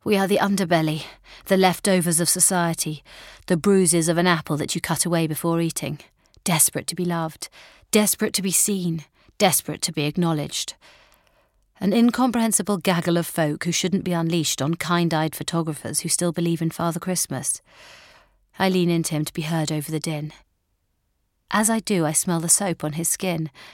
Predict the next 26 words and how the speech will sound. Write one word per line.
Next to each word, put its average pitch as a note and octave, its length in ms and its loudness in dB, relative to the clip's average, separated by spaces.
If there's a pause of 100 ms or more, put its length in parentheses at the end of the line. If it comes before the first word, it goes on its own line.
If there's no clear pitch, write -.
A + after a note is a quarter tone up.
and F#3 160 0
an G3 80 0
unfamiliar G#3 640 2
ripple E3 340 -4
of D#3+ 120 -6
deep - 280 -4
calm D#3+ 400 -2
passes - 420 -2
through F3 240 -2
me. D3+ 280 -4 (520)
"You D4 120 8
don't D4 220 8
have C#4+ 180 4
to C4+ 100 4
stay. A#3+ 500 6 (380)
This C4 220 6
is, C#4+ 200 4 (800)
this D#4 240 8
is E4 240 8 (560)
your B3 260 8
average B3 400 6
Saturday B3+ 460 6
night?" C4 500 4 (460)
He E3 200 0
is D3+ 60 2
smiling, D3+ 540 0